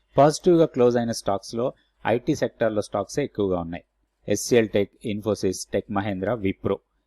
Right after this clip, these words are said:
ఈ ఐదు కూడా ఐటీ స్టాక్స్ బాగా పెరిగిన స్టాక్సే ఈరోజు. తర్వాత ఓఎన్జీసీ, బజాజ్ ఆటో,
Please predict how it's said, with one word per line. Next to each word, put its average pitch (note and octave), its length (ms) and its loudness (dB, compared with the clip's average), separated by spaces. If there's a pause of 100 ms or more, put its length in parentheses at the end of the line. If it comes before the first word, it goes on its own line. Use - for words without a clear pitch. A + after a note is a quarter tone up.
(120)
ఈ G#2 40 -4
ఐదు G2+ 280 0
కూడా A#2 240 0
ఐటీ F#2 260 0
స్టాక్స్ - 380 -6 (420)
బాగా F2+ 240 -2
పెరిగిన F#2+ 400 -2
స్టాక్సే F#2+ 420 -6
ఈరోజు. E2+ 360 -4 (420)
తర్వాత C#3 240 4
ఓఎన్జీసీ, A#2 800 2 (100)
బజాజ్ F#2+ 380 2
ఆటో, G#2 440 -2